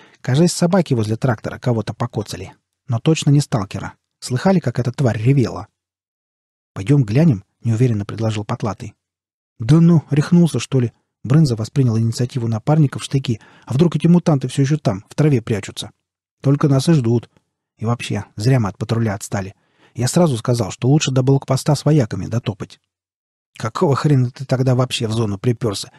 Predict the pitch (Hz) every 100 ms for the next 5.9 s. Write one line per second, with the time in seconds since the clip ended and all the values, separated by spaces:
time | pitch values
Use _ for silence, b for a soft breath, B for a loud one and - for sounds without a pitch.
0 | b 120 - 95 - 123 117 104 - 104
1 | 110 - 110 - 123 90 - - _ _
2 | _ 117 123 117 104 101 117 107 110 107
3 | 98 98 123 120 98 - _ _ _ _
4 | _ - 113 185 127 - 131 110 113 180
5 | - 113 117 113 131 151 117 - -